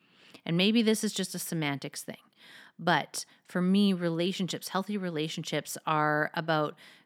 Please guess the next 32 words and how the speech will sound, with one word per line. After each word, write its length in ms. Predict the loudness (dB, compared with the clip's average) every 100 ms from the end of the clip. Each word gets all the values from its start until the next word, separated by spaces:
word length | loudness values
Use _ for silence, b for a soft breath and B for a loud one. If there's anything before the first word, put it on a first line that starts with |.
| B _ _ _ _ -10
like, 200 | -8 -8
creative 920 | -10 -2 2 4 4 2 0 -4 -18 _ -6
like, 180 | -6 -6
co-creation 960 | -2 0 0 0 0 0 0 -2 -4 -4
between 380 | -6 -4 -2 -2
two 220 | -4 -8
people. 420 | -8 -10 -10 -16 _ B B B B B
So 200 | 2 6
it's 160 | 6 2
about, 380 | 2 2 4 0
like, 240 | -2 -8 _
what 300 | 0 0 0
you 280 | -4 0 0
want 380 | 2 2 0 0
and 180 | -2 2
what 180 | 2 2
I 200 | 2 4
want. 440 | 2 2 0 -2 -4
And, 160 | -4 -2
like, 260 | -2 -4
yeah, 180 | -2 -2
sometimes 540 | -2 -6 -2 0 0 0
those 320 | 0 0 -2
things 360 | -2 -2 -2
might 240 | -2 -2 -2
not 240 | -4 -4
look 220 | -6 -4
like 180 | -6 -6
they 140 | -6 -8
kinda 240 | -6 -8
click 300 | -6 -8 -6
together, 480 | -6 -2 0 0